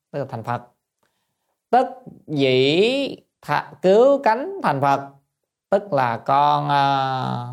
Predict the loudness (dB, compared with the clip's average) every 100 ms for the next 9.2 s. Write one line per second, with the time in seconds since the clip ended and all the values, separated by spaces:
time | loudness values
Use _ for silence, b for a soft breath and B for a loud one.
0 | -16 _ -10 -10 -12 _ _ _ _ -8
1 | -8 -6 -8 -6 -6 -4 -4 -2 0 0
2 | 0 -2 -2 -6 -6 -8 _ _ _ -20
3 | -20 -20 _ _ _ _ _ _ _ _
4 | _ _ -12 -6 -6 -6 -10 -10 -12 -14
5 | -16 -18 -20 _ -6 -4 -4 -4 -2 -2
6 | -4 -10 -20 _ _ _ _ _ _ _
7 | -8 -4 -4 -4 -4 -6 -10 -6 -4 -2
8 | -2 0 0 0 -6 -8 -6 -6 -6 -10
9 | -14